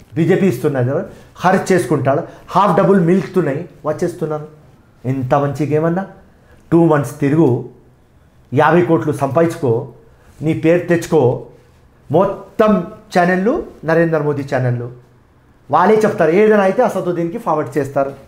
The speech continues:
ఏదైనా వీడు పీకుడు గాడు, ఒక ఎంపీ వచ్చి డ్రామా చేస్తాడు. పార్లమెంట్లో నరేంద్ర మోదీ, అమిత్ షా అందరికీ అయ్యా, అక్క, అమ్మ అని తిడతాడు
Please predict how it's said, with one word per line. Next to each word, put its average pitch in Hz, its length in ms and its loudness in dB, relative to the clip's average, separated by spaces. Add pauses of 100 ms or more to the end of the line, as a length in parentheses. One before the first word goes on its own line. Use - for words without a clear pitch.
(520)
ఏదైనా 208 380 4
వీడు 208 180 2
పీకుడు 208 400 -2
గాడు, 185 220 2
ఒక 226 180 -2
ఎంపీ 185 500 -2 (280)
వచ్చి 262 380 -4 (120)
డ్రామా 185 360 0
చేస్తాడు. 151 320 -6 (1600)
పార్లమెంట్లో 208 920 0 (360)
నరేంద్ర 185 420 0
మోదీ, 180 280 -2
అమిత్ 175 240 -4
షా 170 140 -2
అందరికీ 190 680 -4 (300)
అయ్యా, 185 320 0
అక్క, 180 300 -4
అమ్మ 180 220 -4
అని 185 160 -6
తిడతాడు 180 400 -4